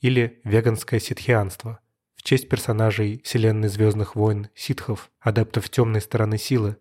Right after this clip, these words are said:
которые питаются ненавистью, гневом, страхом, жаждой власти и противостоят джедаям, адептам светлой стороны силы. «Ситхи делают то, чего глубоко желают», объясняла Ласота, «и устраняют все препятствия на пути к этому». Конец цитаты.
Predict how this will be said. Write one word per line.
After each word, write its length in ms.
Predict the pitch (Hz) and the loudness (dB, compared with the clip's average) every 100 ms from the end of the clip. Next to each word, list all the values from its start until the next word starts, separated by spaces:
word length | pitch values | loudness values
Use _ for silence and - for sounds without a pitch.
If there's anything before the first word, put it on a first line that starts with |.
| _ | _
которые 340 | - 113 110 104 | -6 0 0 0
питаются 440 | 120 113 98 - | 0 0 0 0
ненавистью, 680 | 104 117 123 117 113 - 110 | 0 2 0 -2 -6 -4 -4
гневом, 520 | 107 101 107 104 107 | -2 0 0 0 -4
страхом, 540 | - 107 107 - 110 113 | -8 -2 -2 -2 -10 -4
жаждой 320 | 110 101 104 | -2 -2 -4
власти 500 | 104 107 - - 104 - | -2 -4 -4 -6 -6 -2
и 80 | |
противостоят 680 | 143 - 127 120 - 117 113 | -2 0 0 -2 0 0 2
джедаям, 520 | 117 104 98 95 104 - | 0 0 0 0 -4 -4
адептам 440 | 104 107 - 127 | 0 0 -2 -6
светлой 400 | - 117 98 104 | -2 -2 -2 -4
стороны 340 | - 110 98 | -4 -4 -2
силы. 360 | 104 - 95 95 _ _ _ _ _ | -6 -6 -8 -10 _ _ _ _ _
«Ситхи 440 | - - 165 - 135 | -12 -4 -4 -2 0
делают 440 | 123 127 120 117 | 4 4 4 4
то, 260 | 139 143 143 | 4 4 2
чего 240 | - 117 117 | -6 -2 2
глубоко 400 | 117 113 113 120 | 2 2 2 2
желают», 520 | 113 123 107 98 - | 4 2 2 -2 -6
объясняла 560 | - 98 104 - 107 104 | -4 -2 -2 -2 -2 -2
Ласота, 600 | 101 98 - 101 - 107 _ - | -2 -4 -2 -4 -6 -12 _ 0
«и 80 | |
устраняют 520 | 170 - 131 117 113 123 | 0 2 0 2 2 2
все 140 | 127 | 0
препятствия 560 | - 123 101 101 - 113 | 2 0 0 -2 -2 -2
на 100 | 104 | -2
пути 240 | 117 - | -4 -4
к 100 | - | -4
этому». 340 | 104 101 98 - _ | -6 -6 -10 -12 _
Конец 280 | 104 98 - | -4 -4 -4
цитаты. 420 | 107 95 87 107 | -6 -4 -6 -10